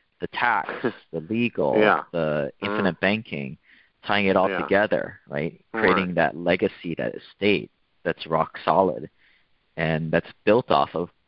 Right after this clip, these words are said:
Speaker 1: pass-, passive cash flow, right? Where you don't have
Speaker 2: Mm.
Speaker 1: to do anything for your money and it continues to grow with
Speaker 2: Mm.
Speaker 1: whether, whether or not you go to a day job.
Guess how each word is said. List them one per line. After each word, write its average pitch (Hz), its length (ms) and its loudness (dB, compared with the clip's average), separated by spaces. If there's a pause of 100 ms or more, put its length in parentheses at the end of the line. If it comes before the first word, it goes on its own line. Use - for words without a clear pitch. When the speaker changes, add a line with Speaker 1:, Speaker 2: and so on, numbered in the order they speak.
(100)
Speaker 1:
pass-, 87 240 -2 (420)
passive - 380 -2
cash - 360 0
flow, 60 220 -8 (220)
right? 80 220 -6
Where 87 100 -2
you 87 100 -2
don't 95 160 0
have 113 180 0
Speaker 2:
Mm. - 40 -14
Speaker 1:
to 76 100 -16 (100)
do 104 160 0
anything 90 340 0
for 87 140 -2
your 85 80 2
money 80 200 -2
and 78 80 -4
it 73 100 -10
continues 98 500 -4
to - 140 -10
grow 90 500 2 (600)
with 87 160 0
Speaker 2:
Mm. 104 400 -2
Speaker 1:
whether, 95 380 2 (580)
whether 101 260 4
or 90 60 0
not 90 220 0
you 87 80 -6
go 87 180 -2
to - 220 -6
a 73 60 0
day 82 240 0
job. 65 320 -2